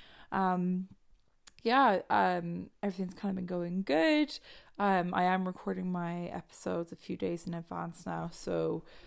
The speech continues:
um, I can just kinda, like, bash them out and, you know, if I'm busy, then it'll be easier just to, um, have them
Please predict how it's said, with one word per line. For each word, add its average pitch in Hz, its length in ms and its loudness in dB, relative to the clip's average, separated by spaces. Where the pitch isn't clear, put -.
um, 165 320 -8
I 170 40 -6
can 170 200 -10
just 165 300 -10
kinda, 175 200 -8
like, 175 200 -10
bash 165 260 -8
them 180 180 -6
out - 380 -6
and, 180 400 -10
you 208 80 -8
know, 196 220 -8
if - 180 -12
I'm 175 180 -4
busy, 175 340 -4
then 170 400 -6
it'll 185 140 -4
be 175 260 -6
easier 170 480 -4
just - 440 -14
to, - 460 -4
um, - 400 -10
have 101 200 -6
them 92 420 -6